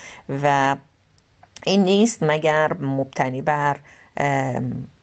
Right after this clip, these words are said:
ایدئولوژی نظام، چرا که ایدئولوژی نظام میگه هر کسی که، هر نهادی که، اه، بر علیه در واقع، اه، حاکمیت اسلام مبارزه کند، اه، با او در جنگ است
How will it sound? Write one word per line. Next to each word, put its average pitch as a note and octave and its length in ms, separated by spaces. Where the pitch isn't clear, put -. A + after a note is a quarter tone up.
ایدئولوژی D3+ 1000
نظام، B2+ 540
چرا D#3+ 280
که D3 200
ایدئولوژی C#3 600
نظام C#3+ 360
میگه C#3+ 320
هر D#3+ 220
کسی G#3 500
که، - 220
هر - 200
نهادی D3+ 720
که، C3+ 160
اه، C3 340
بر C#3 360
علیه E3 840
در B2 180
واقع، A#2+ 420
اه، B2+ 320
حاکمیت C#3 920
اسلام C#3+ 480
مبارزه C3 540
کند، D#3+ 760
اه، C3+ 240
با C3 140
او D#3 200
در B2 200
جنگ F#3 380
است E3 460